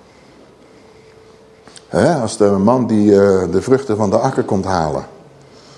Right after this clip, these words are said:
En dan zeggen die, eh, mensen die hem zien komen, zeggen, "Hé joh, dat is zijn zoon.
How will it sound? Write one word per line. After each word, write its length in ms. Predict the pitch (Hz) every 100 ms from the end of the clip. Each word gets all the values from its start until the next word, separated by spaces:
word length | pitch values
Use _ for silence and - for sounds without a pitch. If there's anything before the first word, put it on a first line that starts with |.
| - - - - - - -
En 120 | 104
dan 100 | 98
zeggen 320 | 98 101 101
die, 360 | 90 92 92 90
eh, 320 | 90 87 85 76 - -
mensen 380 | 101 107 101 95
die 100 | 104
hem 80 |
zien 160 | 92 92
komen, 280 | 101 131 120
zeggen, 240 | 110 104
"Hé 40 | 147
joh, 120 | 143
dat 100 | 113
is 60 |
zijn 120 | - 107
zoon. 260 | 135 147